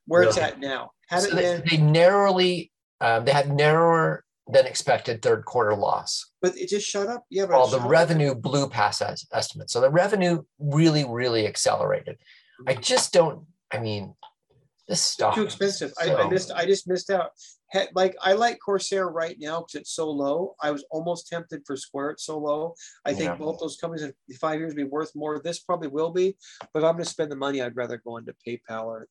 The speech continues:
Speaker 1: buy more Unity when it's kind of at a better price point, which I will be doing.
Speaker 2: Yeah,
Speaker 1: So
Speaker 2: I'm gonna, I'm gonna hate this one. I think it's a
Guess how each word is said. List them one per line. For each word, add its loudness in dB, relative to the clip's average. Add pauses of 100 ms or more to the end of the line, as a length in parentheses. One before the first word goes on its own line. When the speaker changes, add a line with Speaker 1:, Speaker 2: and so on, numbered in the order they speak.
Speaker 1:
buy -4
more -8
Unity -8
when -10
it's -16
kind -8
of -10
at -12
a -10
better -8
price -10
point, -18 (160)
which -14
I -8
will -8
be -16
doing. -16 (920)
Speaker 2:
Yeah, 2
Speaker 1:
So 0
Speaker 2:
I'm 6
gonna, 4 (340)
I'm -2
gonna 4
hate -4
this -4
one. -2
I -4
think -12
it's -8
a -8